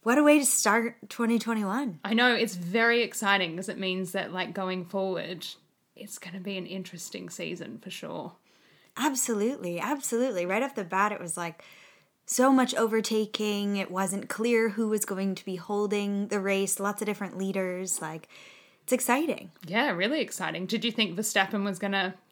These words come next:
Speaker 2: have it?
Speaker 1: I did.
Speaker 2: Yeah.
Speaker 1: I did.
Speaker 2: I did. I
Speaker 1: I thought he
Speaker 2: didn't
Speaker 1: was
Speaker 2: think
Speaker 1: gonna have it.
Speaker 2: I didn't, I didn't think
Speaker 1: <laughs>
Speaker 2: Hamilton was going to get up, if I'm honest.
Speaker 1: No, um, and especially towards the end there, like,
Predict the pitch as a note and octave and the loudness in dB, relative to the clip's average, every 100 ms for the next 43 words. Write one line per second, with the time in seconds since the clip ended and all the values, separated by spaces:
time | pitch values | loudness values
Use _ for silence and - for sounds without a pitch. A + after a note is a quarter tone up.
0 | - A3+ G#3+ G#4 - - - - - _ | -4 0 0 -2 -6 -12 -12 -14 -20 _
1 | _ _ _ _ _ _ - C4 G#3 A3+ | _ _ _ _ _ _ 0 0 2 2
2 | E4+ A4 B4+ C5 - - - G#3+ G#3 - | 2 0 -2 -2 -14 -18 -4 4 4 2
3 | - A#3 B3 - C#4 C#4 D4 E4 G3+ A3 | -6 -4 -4 0 6 6 6 6 8 10
4 | - D4 E4+ D#4+ C#4 A#3 G4 - B3+ D4 | 10 10 8 6 6 4 4 6 6 6
5 | C#4+ C4 G3+ C4+ E4 E4 A3+ A#3+ B3+ C4 | 4 6 6 8 8 6 6 4 4 4
6 | B3 A#3+ A3+ A3 A3 G3+ G3 G3+ E4 G3 | 2 2 2 2 2 2 2 2 0 -4
7 | F#3 F3+ E3+ F3+ G4+ - - - _ G3+ | -4 -4 -2 -2 -2 -4 -8 -10 _ -2
8 | G3+ G#3 D4+ G#3+ F3 - F#3+ F#3+ F#3 F#3 | 0 2 2 2 0 2 4 4 0 -4
9 | F3+ G3+ G#3 - - C4 - C4 B3 A3 | -4 0 2 2 2 0 4 2 2 0
10 | G3 - F#3+ F#3 G3+ G3+ G3 G3 F#3+ E3+ | -2 -2 -2 0 2 4 4 4 2 -2
11 | D#3+ | -6